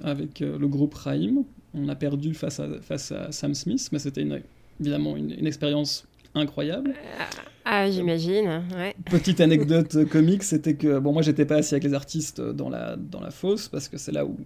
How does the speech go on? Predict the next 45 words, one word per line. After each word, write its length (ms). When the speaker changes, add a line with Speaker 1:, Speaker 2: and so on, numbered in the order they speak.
Speaker 1:
toutes 120
les 60
caméras 340
sont. 260
J'étais 260
bien 160
plus 180
haut, 220
mais 140
à 100
côté 200
de 40
moi, 160
il 40
y 20
avait, 280
il 40
y 20
avait 160
un, 160
euh, 360
une 120
fille 280
avec 160
ses 120
parents, 480
et 100
alors, 340
euh, 380
leur, 280
elle 80
me 120
dit, « 160
Ah, 260
euh, 320
donc 160
toi, 160
toi, 220
tu 100
as 60
payé 300
pour 180
être 140
ici 220
aussi ? » 320